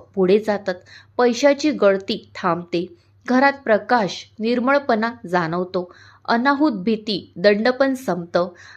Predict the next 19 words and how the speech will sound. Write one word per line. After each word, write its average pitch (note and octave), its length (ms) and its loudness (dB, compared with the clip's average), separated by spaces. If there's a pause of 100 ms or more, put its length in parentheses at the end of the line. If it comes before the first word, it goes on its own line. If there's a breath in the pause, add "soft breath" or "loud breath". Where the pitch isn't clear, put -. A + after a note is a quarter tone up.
रात्रीची C4+ 640 0
झोप G#3+ 480 2
सुधारते, F3+ 760 0 (320 loud breath)
अडथळे B3 480 4
हटतात, F#3+ 560 0 (440 soft breath)
जे C4 200 4
अडकलेले B3+ 600 4
होते A3 520 0
ते A3+ 160 -2
खुले B3+ 260 2
होऊ G#3 300 0
लागतात. A3+ 260 -2 (420)
मंडळी, A#3 420 4 (420 loud breath)
आणि A3+ 220 0
सगळ्यात C4+ 560 4
महत्त्वाचं A3 540 2
म्हणजे G#3 420 0 (160)
घरातील B3 440 2 (100)
ऊर्जा G3 340 0